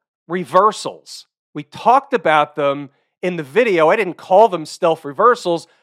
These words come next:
I didn't think about it till after the fact, but we talked about them last night. We looked at a variety of charts.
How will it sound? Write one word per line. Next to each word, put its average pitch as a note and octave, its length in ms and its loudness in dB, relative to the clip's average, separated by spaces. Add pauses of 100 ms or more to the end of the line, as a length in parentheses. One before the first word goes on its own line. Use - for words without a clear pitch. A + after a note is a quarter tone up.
I G3 60 -2
didn't F#3 180 -2
think G3+ 260 -6
about E3 220 0
it D3+ 100 -6
till D#3+ 160 -2
after D#3 280 -2
the B2+ 80 -12
fact, G#3 440 2 (240)
but E3+ 140 -4
we E3 80 -8
talked A#3+ 480 -2
about F#3 320 0
them D#3 400 -4 (260)
last E3+ 440 0
night. G#3+ 320 -2
We D3+ 80 -10
looked F#3 260 -2
at D3+ 80 -8
a C#3+ 40 -6
variety E3 520 -2
of A#3 100 -8
charts. G#3+ 480 0